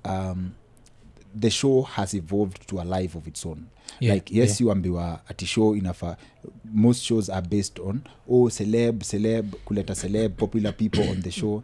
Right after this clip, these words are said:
Speaker 2: Mm.
Speaker 1: But we got to a place where we can bring anyone on
Speaker 2: Yeah.
Speaker 1: the show,
Speaker 2: Yeah.
Speaker 1: and the show will still maintain the standard or even get better in terms of impact.
Speaker 2: Yeah,
Speaker 1: Like,
Speaker 2: yeah.
Speaker 1: we got to a place where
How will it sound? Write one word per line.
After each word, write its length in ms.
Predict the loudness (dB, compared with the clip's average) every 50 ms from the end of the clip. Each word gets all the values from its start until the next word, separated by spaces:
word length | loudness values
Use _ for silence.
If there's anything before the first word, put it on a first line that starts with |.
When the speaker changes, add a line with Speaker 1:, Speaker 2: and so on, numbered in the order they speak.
| -4
Speaker 2:
Mm. 220 | -2 -2 0 0 -2 -4 -6 -2
Speaker 1:
But 160 | -2 0 2 2
we 60 | 2
got 200 | 4 4 2 2
to 100 | 2 -2
a 40 | -2
place 340 | -2 0 0 0 0 -2 -4
where 320 | -4 -2 -2 -2 -4 -6 -8 -14 -20 -20 _ -18 -8 -4
we 80 | -2 0
can 200 | 2 4 2 4
bring 280 | 2 2 0 -2 -2 -4 -2
anyone 500 | 0 2 2 2 0 0 -2 -4 -6 -6 -8 _ _ _ _ _ _ _ -12 -4 0
on 80 | 2
Speaker 2:
Yeah. 80 | 2 2
Speaker 1:
the 80 | 0 -2
show, 360 | -4 -2 -2 0 0 0 -2 -6 -12 -8
Speaker 2:
Yeah. 180 | -6 -4 -4 -6 -8 -14 -20 _ _ 2
Speaker 1:
and 200 | 4 4 4 2
the 80 | 0
show 300 | 0 0 0 0 0 0 -2 -2
will 160 | -2 -2 -4
still 280 | -4 -4 -4 -2 -2 -2
maintain 500 | -2 -4 -4 -6 -6 -4 -4 -4 -4 -4
the 100 | -6 -8
standard 420 | -10 -6 -4 -4 -2 -2 -4 -8 -10 -14 _ _ _ _ _ _ -6
or 140 | -4 -4 -4 -6 -8 -6 -2
even 320 | -2 -2 0 0 -2 -2 -2
get 280 | -4 -6 -6 -8 -12 -20 -14 -6 -4
better 360 | -4 -4 -4 -6 -10 -10 -8 -6
in 140 | -6 -4 -2
terms 240 | -2 -2 -4 -4 -6
of 80 | -8 -8 -6 -4
impact. 520 | -4 -4 -6 -10 -14 -16 -16 -20 -20 -20 -20 -12 -6 -4
Speaker 2:
Yeah, 200 | -2 -2 -4 -4 -2
Speaker 1:
Like, 120 | 0 0 2
Speaker 2:
yeah. 80 | 2 2
Speaker 1:
we 60 | 4
got 160 | 4 4 4
to 80 | 4 2
a 40 | 0
place 300 | 2 0 -2 -2 -2 -4
where 180 | -4 -4 -4